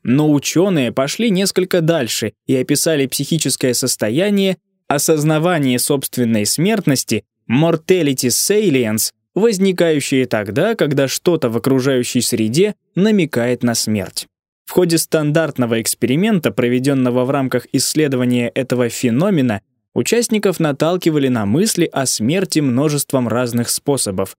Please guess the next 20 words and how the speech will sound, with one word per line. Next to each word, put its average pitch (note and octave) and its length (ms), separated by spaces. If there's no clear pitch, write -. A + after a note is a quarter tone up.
Их - 180
просили D#3 440
написать, D3+ 640
что - 380
происходит A#2+ 640
с - 120
телом, G3 380
когда C#3 280
человек C#3 480
умирает, D3+ 640
прочитать G#3+ 460
список - 380
слов, G3+ 440
связанных D3+ 500
со C#3+ 160
смертью, D3 540
типа B2+ 280
гроб B2+ 400
или B2 140
похороны, G#2 680